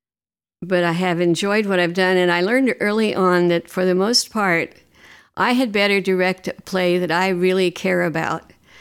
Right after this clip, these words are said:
because having the gratification of seeing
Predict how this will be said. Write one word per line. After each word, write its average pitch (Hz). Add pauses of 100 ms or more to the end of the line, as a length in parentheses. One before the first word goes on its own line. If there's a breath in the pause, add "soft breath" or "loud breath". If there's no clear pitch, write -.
(480 soft breath)
because 190 (1200 soft breath)
having 233
the 220
gratification 202
of 165
seeing 214